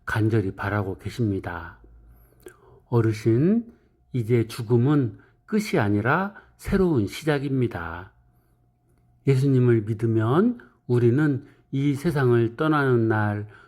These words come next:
눈물도 없고 아픔도 없고 곡하는 것도 없는 저 아름다운 천국에서 다시 눈을 뜨게 될 것입니다.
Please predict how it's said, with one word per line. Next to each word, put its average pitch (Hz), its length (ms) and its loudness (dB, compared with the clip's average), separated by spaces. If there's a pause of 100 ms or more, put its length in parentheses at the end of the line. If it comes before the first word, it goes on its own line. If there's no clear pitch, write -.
(140)
눈물도 127 540 2
없고 107 640 0
아픔도 117 580 -2
없고 98 640 -4 (300)
곡하는 131 500 0
것도 110 340 0
없는 110 520 0 (360)
저 117 200 2
아름다운 104 760 2
천국에서 139 880 -2 (320)
다시 123 360 -2
눈을 107 400 0
뜨게 165 240 0
될 98 160 -6
것입니다. 95 840 -4